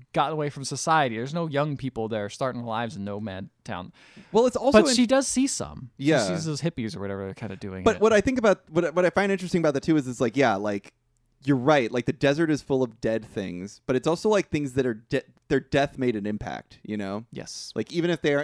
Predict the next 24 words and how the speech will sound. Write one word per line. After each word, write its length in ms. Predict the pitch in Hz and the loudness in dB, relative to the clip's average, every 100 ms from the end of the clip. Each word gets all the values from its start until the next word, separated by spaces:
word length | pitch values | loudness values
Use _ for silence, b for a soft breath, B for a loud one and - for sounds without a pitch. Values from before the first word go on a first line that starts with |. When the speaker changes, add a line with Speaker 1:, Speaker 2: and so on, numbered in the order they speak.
| - | 0
Speaker 2:
uh, 140 | 131 127 | 0 2
the 120 | 131 | -2
things 280 | - 147 147 | 0 0 0
that 180 | 127 110 | 0 2
died 240 | 123 123 | 2 2
are 60 | 113 | 0
not 160 | 110 | -2
aware 340 | 107 101 131 117 | -4 0 2 2
of 100 | 98 | 0
it. 40 | |
Speaker 1:
I 60 | 180 | 2
don't 80 | 208 | 2
wanna 120 | 196 | 2
say 120 | 160 | 0
dead 240 | 135 117 110 | -2 -2 -2
things. 180 | 120 120 | -2 -2
I 60 | |
just 140 | 139 143 | -4 -4
wanna 80 | 139 | -4
say 140 | 123 | -4
things 180 | 117 110 | -4 -6
that 100 | 110 | -6
aren't 140 | 104 | -6
alive. 320 | 95 78 60 | -8 -12 -14